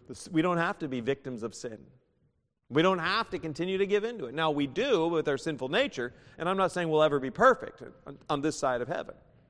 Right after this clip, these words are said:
But we have the ability through Christ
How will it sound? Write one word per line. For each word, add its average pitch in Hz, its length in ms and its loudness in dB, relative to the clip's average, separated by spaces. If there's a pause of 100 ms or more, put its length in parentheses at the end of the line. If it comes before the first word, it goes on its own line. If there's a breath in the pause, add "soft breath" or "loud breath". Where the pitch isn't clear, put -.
(1300 soft breath)
But 117 120 -10
we 123 120 -2
have 131 160 2
the 160 60 0
ability 127 440 0
through 131 260 -8
Christ 139 760 -6